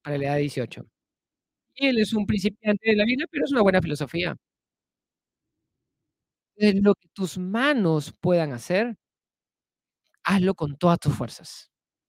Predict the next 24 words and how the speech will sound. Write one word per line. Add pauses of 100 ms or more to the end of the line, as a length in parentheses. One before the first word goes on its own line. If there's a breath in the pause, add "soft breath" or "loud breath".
(680)
Cualquier
cosa (600)
que
tú
estés
haciendo, (120)
hazlo
con
todas
tus
fuerzas. (1000)
Lo
llaman
filosofía
de
la
actividad. (120)
¿Qué
tan
duro
debes
trabajar? (760)
Tan
duro